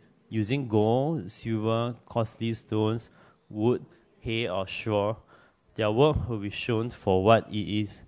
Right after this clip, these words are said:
because the day will bring it to light. It will be revealed with fire, and the fire will test the quality of each person's work. If what has been built survives,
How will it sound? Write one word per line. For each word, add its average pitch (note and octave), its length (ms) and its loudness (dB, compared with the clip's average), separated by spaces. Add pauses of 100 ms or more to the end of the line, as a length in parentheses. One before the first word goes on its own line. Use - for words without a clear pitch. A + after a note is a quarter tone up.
(420)
because B2+ 480 0
the G2+ 120 -2
day G#2 360 0
will G2 240 0
bring G#2+ 260 -2
it A#2 200 -6
to F#2 100 -10
light. G2 320 -2 (720)
It A2 160 -2
will G#2 140 -2
be G#2 160 -2
revealed G2 500 2
with A2 120 0
fire, B2 760 2 (120)
and A2 160 -6
the G2 60 -6
fire B2+ 480 2
will G#2+ 100 2
test - 520 -6
the - 60 -20
quality A#2+ 520 0
of F#2+ 220 -4
each - 340 -6
person's G#2 480 -8
work. G#2 160 -6 (720)
If G#2+ 140 -10 (140)
what B2+ 320 0
has A2 240 -6
been G2+ 180 -6
built G#2 380 0
survives, G2+ 800 -2